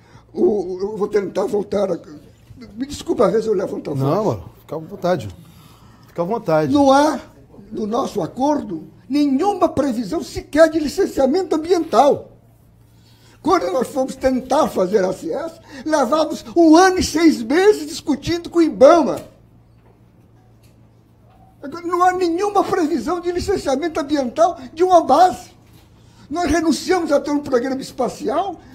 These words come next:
Speaker 1: para ser locadores de terra. Estão locando a terra, estão locando espaço privilegiado,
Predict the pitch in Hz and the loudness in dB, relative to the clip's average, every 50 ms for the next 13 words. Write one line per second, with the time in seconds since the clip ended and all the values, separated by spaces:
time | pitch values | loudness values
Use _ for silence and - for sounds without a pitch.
0 | - - 339 285 294 - 311 311 311 381 - - 320 277 220 214 302 370 392 339 | -12 -4 -4 -4 -2 0 0 2 2 0 2 2 0 0 2 2 2 2 2 0
1 | - 415 415 415 - 254 311 339 302 247 165 - - - - - _ _ _ _ | 0 0 -2 0 2 0 0 0 -6 -8 -12 -12 -14 -20 -20 -20 _ _ _ _
2 | _ _ - _ _ _ _ _ _ _ _ - 466 480 466 466 440 427 440 - | _ _ -20 _ _ _ _ _ _ _ _ -4 -2 -2 0 0 -2 -2 0 2
3 | 440 494 466 466 427 370 247 - - 285 349 349 302 - - - - - - - | 2 2 2 2 -4 -6 -6 -6 -8 -12 -14 -14 -16 -18 -20 -20 -20 -20 -12 -6
4 | 427 392 359 370 294 294 - 427 403 370 330 - - - - - - - 247 - | -4 -2 -2 -2 -2 -2 -4 -4 -4 -4 -12 -12 -14 -18 -10 -10 -8 -8 -8 -14
5 | - - - - - - - 381 359 262 302 311 262 262 220 202 240 233 254 311 | -18 -20 -20 -20 -20 -10 -8 -4 -4 -2 0 0 2 2 0 0 -2 -4 -2 -2
6 | - - - | -2 -4 -6